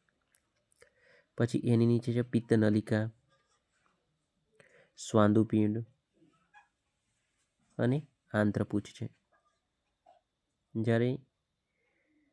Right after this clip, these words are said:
જમણી બાજુ તમે જોઈ શકો છો કે નાનું આંતરડું અને એની નીચે છે મોટું આંતરડું.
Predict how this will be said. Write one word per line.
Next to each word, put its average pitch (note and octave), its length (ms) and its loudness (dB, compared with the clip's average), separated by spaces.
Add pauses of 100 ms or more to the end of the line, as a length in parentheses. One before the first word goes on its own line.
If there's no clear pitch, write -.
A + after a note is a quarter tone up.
(260)
જમણી A#2+ 320 2
બાજુ B2+ 220 0
તમે B2+ 220 -2
જોઈ C3 240 2
શકો G#2+ 320 -4
છો A2 160 -4
કે A#2 360 -4 (1120)
નાનું A2+ 520 0
આંતરડું A2+ 400 0 (1700)
અને A#2 520 0 (840)
એની A#2 220 4
નીચે A#2+ 280 2
છે B2 100 -2
મોટું A2 520 -4 (200)
આંતરડું. G#2 600 -4